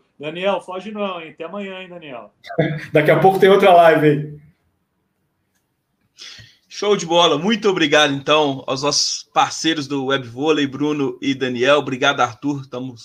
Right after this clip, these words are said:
Speaker 3: junto sempre. Galera, fiquem ligados no nosso canal aí. Se quiserem ver papos com outros treinadores, outros profissionais de,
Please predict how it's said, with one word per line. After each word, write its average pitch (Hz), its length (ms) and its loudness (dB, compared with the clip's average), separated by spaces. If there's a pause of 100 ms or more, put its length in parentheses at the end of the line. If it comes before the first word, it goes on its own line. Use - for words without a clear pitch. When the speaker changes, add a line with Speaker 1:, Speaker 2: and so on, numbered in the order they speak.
Speaker 3:
junto 139 320 -12
sempre. 170 600 -4 (760)
Galera, 165 360 4
fiquem 170 800 -6
ligados 160 560 2
no 160 40 -10
nosso 156 260 -4
canal 143 360 0
aí. 170 380 0 (180)
Se 143 120 -14
quiserem 143 460 0
ver 131 400 -2
papos 143 400 -2
com 123 440 -12 (100)
outros 175 260 -6
treinadores, 147 680 -4
outros 147 200 -6
profissionais 135 800 -4 (300)
de, 113 360 -14